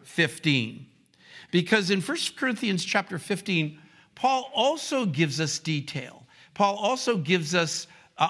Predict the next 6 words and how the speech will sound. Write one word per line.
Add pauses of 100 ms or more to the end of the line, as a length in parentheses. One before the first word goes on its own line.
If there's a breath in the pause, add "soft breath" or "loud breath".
understanding (400)
of
what
this
miraculous
event